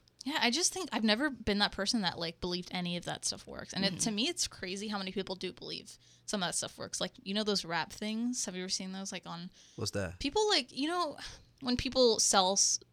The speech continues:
Speaker 1: like, a pyramid scheme kind of thing, they sell stuff from a company.
Speaker 3: Yeah, yeah.
Speaker 1: Um, I've seen stuff on Facebook where it's, like, a wrap, a body wrap.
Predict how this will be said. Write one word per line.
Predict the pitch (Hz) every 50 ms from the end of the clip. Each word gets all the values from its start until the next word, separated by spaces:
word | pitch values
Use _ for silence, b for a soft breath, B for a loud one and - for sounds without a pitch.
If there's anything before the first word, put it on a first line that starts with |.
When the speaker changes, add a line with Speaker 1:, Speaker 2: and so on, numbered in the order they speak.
| _ -
Speaker 1:
like, | 208 214
a | 214 -
pyramid | - 190 185 185 185 185
scheme | - - - 196 196
kind | - 202 190
of | 190 -
thing, | - 185 185
they | 170
sell | 175 - - 180 170 170 170
stuff | - - 180 170
from | - 175 180
a | 185
company. | - 180 180 - 180 180 180 180 185 196
Speaker 3:
Yeah, | - 151 147 - 95
yeah. | 113 247 107 92 - -
Speaker 1:
Um, | 202 196 180 -
I've | - 214 -
seen | - 277 269 262
stuff | - - 262 - 240
on | 208 190 190
Facebook | - - 190 196 - - 180 175 -
where | - -
it's, | - -
like, | 185 -
a | - -
wrap, | 95 - - - - -
a | - 180
body | - - - 160 190 208 214
wrap. | 240 247 254 262 254 - -